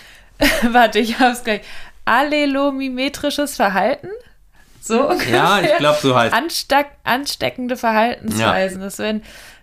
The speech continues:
Speaker 1: ähm, ne, wenn einige Mitglieder oder wenn man Angst, äh,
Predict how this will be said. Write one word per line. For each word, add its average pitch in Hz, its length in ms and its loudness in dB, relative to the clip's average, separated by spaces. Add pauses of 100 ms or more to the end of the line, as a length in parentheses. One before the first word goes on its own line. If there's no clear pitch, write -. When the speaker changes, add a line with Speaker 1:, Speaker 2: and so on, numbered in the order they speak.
(140)
Speaker 1:
ähm, 208 460 0 (200)
ne, 240 360 -4
wenn 220 280 -6
einige 233 480 -6
Mitglieder 233 920 -4 (100)
oder 190 220 -2
wenn 190 140 -4
man 180 160 -8
Angst, - 600 -6 (100)
äh, - 60 -4